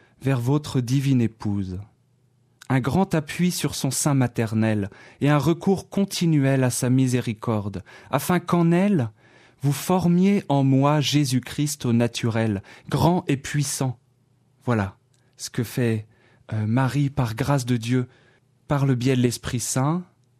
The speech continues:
Marie, forme en nous Jésus-Christ. Et ça, c'est l'œuvre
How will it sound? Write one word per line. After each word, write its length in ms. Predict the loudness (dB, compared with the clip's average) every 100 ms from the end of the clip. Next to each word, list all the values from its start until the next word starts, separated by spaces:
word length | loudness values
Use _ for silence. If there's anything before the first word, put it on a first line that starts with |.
| _ _ _ -2
Marie, 440 | 0 0 -4 -10 -16 _ _ -20
forme 640 | -6 0 0 2 0 0 -4 _ _ _ _ _
en 160 | 0 2
nous 280 | 4 2 -2 _ _ _ _ -4
Jésus-Christ. 1120 | 0 0 0 -4 -8 -14 -14 -16 -20 _ -20 _ _ _ _
Et 80 | -6
ça, 240 | -2 0 -2
c'est 200 | 0 0
l'œuvre 520 | 2 2 0 -4